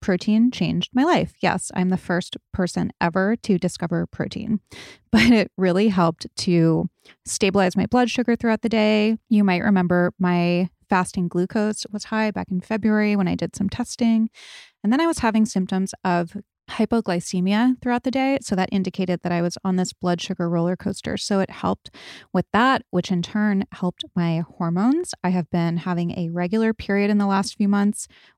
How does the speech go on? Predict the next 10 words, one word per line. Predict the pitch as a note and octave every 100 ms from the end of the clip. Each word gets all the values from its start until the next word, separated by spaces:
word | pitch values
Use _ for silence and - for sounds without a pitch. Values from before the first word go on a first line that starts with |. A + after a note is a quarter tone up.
| - -
whereas | F3+ F3 E3+ E3+ E3 -
it | F3+
used | F#3 -
to | F3+
be | F3+
very | F3 E3+
sporadic. | - F3+ E3+ E3+ G3+
I'm | - F#3+
also | F#3+ G3+
doing | F3+ F3 F3 F#3+